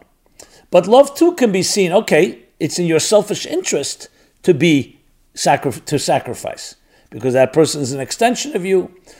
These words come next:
or 'cause you get something in return. So you could always make the selfish argument even for selflessness.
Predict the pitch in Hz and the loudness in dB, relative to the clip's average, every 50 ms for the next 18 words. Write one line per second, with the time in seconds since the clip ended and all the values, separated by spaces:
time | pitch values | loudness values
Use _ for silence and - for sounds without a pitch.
0 | _ _ - 147 156 151 - 147 120 139 139 120 151 147 143 - 160 147 135 135 | _ _ 2 2 2 4 2 0 0 0 2 2 2 2 2 2 2 2 2 0
1 | 135 127 131 135 139 147 - - 247 269 254 233 214 220 - _ _ _ _ _ | -4 -2 -2 -2 -2 -4 0 0 2 2 2 0 -4 -6 -12 _ _ _ _ _
2 | _ _ _ _ - _ _ _ _ _ _ _ _ _ - - 233 233 226 233 | _ _ _ _ -20 _ _ _ _ _ _ _ _ _ -4 -2 -2 -2 0 0
3 | 277 285 330 359 339 330 226 240 240 196 180 175 - - - 214 214 196 - 185 | 2 4 6 6 6 4 4 0 0 2 0 0 0 2 0 0 0 0 -2 -4
4 | - - 151 165 202 208 165 170 156 147 135 - 185 190 180 175 - - 156 175 | -2 0 2 4 4 4 4 0 -2 -4 -4 -4 -6 -6 -6 -6 -6 -6 -6 -4
5 | - - 202 214 - - 92 - - - - - - - - - | 0 0 0 0 0 -4 -10 -10 -10 -14 -16 -16 -16 -16 -16 -18